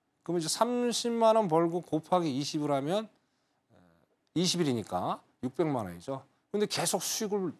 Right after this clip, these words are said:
내는 날도 있고 안 내는 날도 있을 거 아니에요. 그래서 편하게 한 사백 정도 생각한다. 어, 이렇게 가시면 돼요. 어, 십 원, 실제로 이분이 지금 저하고, 우리 시청자님 저하고 이 년이 되신 분인데 한 칠, 한 두 달 안 됐어요. 이분 맨날 이렇게, 이렇게 해서 안정적으로 또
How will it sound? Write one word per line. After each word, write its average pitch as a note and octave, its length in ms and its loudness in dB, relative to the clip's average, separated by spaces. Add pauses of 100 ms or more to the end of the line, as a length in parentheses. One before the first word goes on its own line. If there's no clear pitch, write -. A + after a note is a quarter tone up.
(260)
내는 D#3+ 320 2
날도 D3 240 2
있고 D#3+ 220 0
안 B2 180 -2
내는 C3+ 180 -2
날도 G#2+ 220 -6
있을 - 240 -8
거 C3+ 100 -14
아니에요. F2 220 -14 (100)
그래서 B2 260 -8 (440)
편하게 F#3+ 340 2
한 E3 100 2
사백 - 340 -4
정도 A#2+ 220 -4
생각한다. G#2 400 -10 (160)
어, B3+ 80 4
이렇게 B3+ 360 2
가시면 - 400 -4
돼요. - 180 -18 (460)
어, F#3+ 120 4
십 B3 240 6
원, C4 160 4
실제로 C4+ 460 4
이분이 A3 360 4
지금 G3 300 0
저하고, F3+ 380 6
우리 D#3+ 180 0
시청자님 G3 380 0
저하고 E3 240 4
이 C3+ 100 4
년이 F3 220 2
되신 C#3 280 -2
분인데 C3 520 -2 (420)
한 D#3 140 0
칠, C4 340 2 (1040)
한 - 120 -2
두 - 140 -2
달 G3+ 140 10
안 C3+ 140 2
됐어요. A2 440 -6 (640)
이분 C3+ 280 -4
맨날 C#3+ 300 0
이렇게, G2+ 280 -6
이렇게 F#2 240 -12
해서 F#2+ 340 -12
안정적으로 B2+ 600 -4
또 B2 280 -12